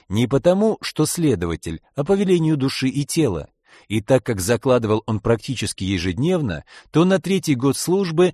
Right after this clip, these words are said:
мало чем отличался от завсегдатая портовых таверн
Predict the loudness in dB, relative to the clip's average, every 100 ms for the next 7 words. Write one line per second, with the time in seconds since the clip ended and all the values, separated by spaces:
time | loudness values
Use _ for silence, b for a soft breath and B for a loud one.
0 | b -2 2 4 4 0 -2 -2 -2 0
1 | 2 0 2 0 0 0 0 0 -2 2
2 | 2 2 2 2 4 0 2 -2 -2 0
3 | 2 4 0 -2